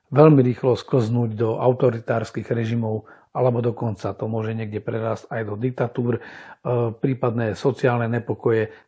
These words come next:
takisto môžu zvádzať, e, vlastníkov alebo majiteľov moci, e, tí, ktorí vlastne majú teraz mandát na vykonávanie moci, e, k opatreniam, ktoré síce veľmi rýchlo nájdú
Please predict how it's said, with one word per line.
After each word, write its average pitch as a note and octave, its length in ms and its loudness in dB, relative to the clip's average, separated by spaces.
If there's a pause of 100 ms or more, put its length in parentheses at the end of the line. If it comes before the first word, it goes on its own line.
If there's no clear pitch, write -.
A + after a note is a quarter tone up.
takisto C3+ 400 -2
môžu A#2 320 0
zvádzať, A2+ 580 0
e, - 60 -20 (1120)
vlastníkov A#2+ 800 0
alebo A2 240 -2
majiteľov A#2 640 0
moci, A2 400 -8
e, - 20 -20 (1300)
tí, G#2+ 160 -6
ktorí A2+ 320 -2
vlastne G#2+ 340 -8
majú A2 380 0
teraz A2 320 -4
mandát A2+ 480 -4
na A2+ 80 -8
vykonávanie A2 560 -8
moci, G2+ 400 -12
e, - 40 -20 (1080)
k - 40 -8 (680)
opatreniam, B2 720 2
ktoré A2 680 0
síce - 300 -4
veľmi C#3 320 6
rýchlo C3+ 260 0
nájdú A#2+ 220 0